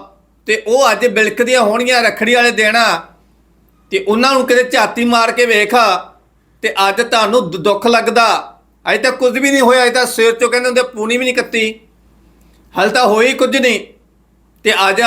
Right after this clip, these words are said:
ਅੱਜ ਇਹ ਝਗੜਾ ਨਿਕਲ ਲੱਗ ਪਈਆਂ, ਅੱਜ ਹੀ ਦਰਦ ਹੋਣ ਲੱਗ ਪਿਆ, ਅੱਜ ਹੀ ਦੁੱਖ ਹੋਣ ਲੱਗ ਪਿਆ।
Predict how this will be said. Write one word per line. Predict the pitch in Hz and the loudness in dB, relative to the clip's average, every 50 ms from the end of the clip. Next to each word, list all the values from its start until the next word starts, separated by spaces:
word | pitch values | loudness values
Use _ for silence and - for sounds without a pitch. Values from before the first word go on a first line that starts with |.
| 226 214 | 2 0
ਅੱਜ | 208 185 185 240 | 0 -2 0 0
ਇਹ | 240 240 240 | 0 0 0
ਝਗੜਾ | - 254 247 247 247 226 196 208 220 | -2 0 2 2 2 2 2 0 0
ਨਿਕਲ | 220 208 208 - 247 247 | -2 -4 -2 -2 0 0
ਲੱਗ | 226 220 208 180 | 2 0 0 -2
ਪਈਆਂ, | 196 190 - 233 240 240 220 208 208 208 208 - - _ _ _ - - 190 202 | -4 -6 -2 0 0 2 2 0 0 -2 -6 -10 -20 _ _ _ -4 0 0 0
ਅੱਜ | 196 185 247 | 0 0 -2
ਹੀ | 269 | -2
ਦਰਦ | 214 180 165 160 170 151 170 202 202 190 190 214 | -2 -4 -10 -12 -8 -2 0 0 0 0 0 0
ਹੋਣ | 233 202 208 214 220 226 | 0 0 2 2 2 2
ਲੱਗ | 233 226 226 - - | 2 0 -2 -2 -2
ਪਿਆ, | 240 240 233 - 196 208 | 0 0 0 0 0 -2
ਅੱਜ | 208 185 220 | -2 -2 -4
ਹੀ | 247 | -4
ਦੁੱਖ | 208 233 220 220 - | -2 -2 -2 -2 -2
ਹੋਣ | 214 214 226 233 | -2 -2 0 0
ਲੱਗ | 220 220 220 208 | 0 0 -2 -2
ਪਿਆ। | 214 - 240 233 240 233 226 226 - - | -4 -4 0 0 2 2 0 -2 -4 -12